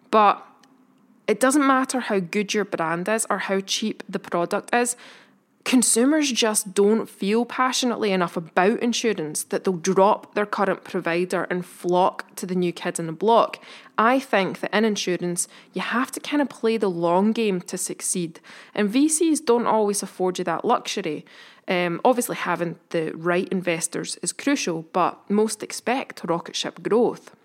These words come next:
And although Kinsu hasn't said why it's closing, I read on Twitter that it's because it failed to secure another round of funding.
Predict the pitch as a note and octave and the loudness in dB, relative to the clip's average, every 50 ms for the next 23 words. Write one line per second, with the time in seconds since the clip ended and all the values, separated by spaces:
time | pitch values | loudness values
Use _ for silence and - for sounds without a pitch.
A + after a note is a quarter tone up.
0 | _ _ - A3+ A#3 B3+ C#4 D4 A#3 C4+ A#3+ A3 G3+ F#3 F3+ - - - _ _ | _ _ 2 4 6 6 4 4 4 4 6 6 6 4 4 0 -2 -8 _ _
1 | _ _ - - A3 G3+ G3 F#3+ G3 - F#3+ F#3 F3+ F3 F3 E3+ E3+ E3+ - - | _ _ -6 -2 0 0 2 0 0 0 2 2 2 2 2 0 -2 -4 -6 -8
2 | - - - - F#3+ F3+ F3 F3+ F#3 F3 E3+ - - - - - G3+ G#3 A3+ A#3 | -10 -8 -2 2 2 2 2 2 -2 -4 -6 -6 -4 -4 -2 0 2 2 2 2
3 | A3+ G#3 G3 F#3 F3+ F3 E3 - - - - - - G#3+ A#3 A#3+ G#3+ G3 F#3+ F3+ | 0 -2 -2 -4 -4 -4 -4 -4 -6 -6 -8 -4 0 2 2 2 2 0 -2 -2
4 | F#3 - F3+ F3+ F#3 F#3 F3+ F#3 F#3 A3 A3 F3+ F3 F3 F3+ F#3+ - - - _ | -2 -2 -2 0 0 0 0 0 0 0 0 0 -2 -4 -6 -8 -12 -14 -14 _
5 | - - F#3 F3+ F3 - - G3 G#3 G3+ - - E3 D#3 F3+ F#3+ G3 - - - | -6 -4 -2 -2 -2 -2 -2 -2 -2 -2 -2 -4 -4 -2 -4 -6 -8 -12 -18 -20
6 | - - _ _ - F3+ F3+ - F3+ - - - F#3+ - - F#3 F3 F3+ - - | -20 -20 _ _ 0 2 2 2 0 -2 -6 -8 -8 -4 -2 0 0 0 -2 -6
7 | - - - F3+ E3+ E3+ E3 - - G3 - - F#3 - - - F3 F3 F3 E3+ | -8 -8 -4 -4 -4 -4 -6 -8 -8 -8 -8 -8 -8 -12 -10 -6 -4 -4 -4 -4
8 | D#3+ - - F3+ F3 F3 E3 E3 D#3+ E3+ D#3+ E3+ E3 E3+ - - F#3 F#3 F#3+ G3 | -6 -6 -6 -6 -4 -4 -6 -6 -6 -6 -6 -6 -8 -10 -8 -4 -2 0 0 0
9 | F#3+ E3+ E3 E3 | 0 -2 -4 -6